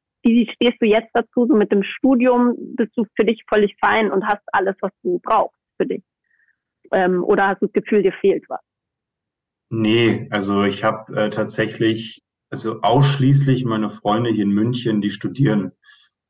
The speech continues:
Speaker 2: Und, ähm, die haben spannende und tolle Studiengänge und ich weiß, dass die auch super Jobs haben werden und so in den nächsten Jahren.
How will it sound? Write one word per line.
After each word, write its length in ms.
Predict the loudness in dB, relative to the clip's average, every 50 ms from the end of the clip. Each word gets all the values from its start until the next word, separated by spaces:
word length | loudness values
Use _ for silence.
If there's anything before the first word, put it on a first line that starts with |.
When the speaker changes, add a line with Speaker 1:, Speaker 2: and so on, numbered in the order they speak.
| _ _
Speaker 2:
Und, 640 | -4 -2 0 2 2 2 2 0 0 -2 -4 -6 -6 -4
ähm, 920 | -2 0 0 0 0 0 -2 -4 -6 -6 -6 -6 -6 -6 -8 -10 -12 -14 -16 _ _ _ _ _ _ _ _ _ _ _ -8 -6
die 560 | -2 -2 0 0 0 0 0 -2 -4 -6 -6
haben 640 | -4 -2 0 0 0 0 -2 -2 -4 -4 -6 -8 -10
spannende 500 | -10 -4 -2 0 2 2 2 2 0 -2
und 180 | -4 -4 -6
tolle 200 | -8 -8 -6 -6
Studiengänge 760 | -6 -4 -2 -2 0 0 -2 -2 -2 -2 -2 -2 -2 -4 -4 -6
und 300 | -6 -6 -6 -6 -6 -10
ich 240 | -14 -20 -10 -4
weiß, 320 | -2 0 0 -2 -2 -6 -8
dass 180 | -8 -10 -8
die 180 | -8 -8 -6 -4
auch 200 | -2 -4 -4 -4
super 280 | -6 -8 -8 -8 -6 -4
Jobs 300 | -2 -2 -2 -4 -4 -4
haben 220 | -4 -4 -2 -2
werden 300 | -2 -2 -2 -2 -4 -6
und 100 | -8 -8
so 140 | -6 -4 -4
in 80 | -4
den 80 | -4 -6
nächsten 320 | -6 -8 -10 -10 -10 -6
Jahren. 320 | -2 0 0 0 0 -2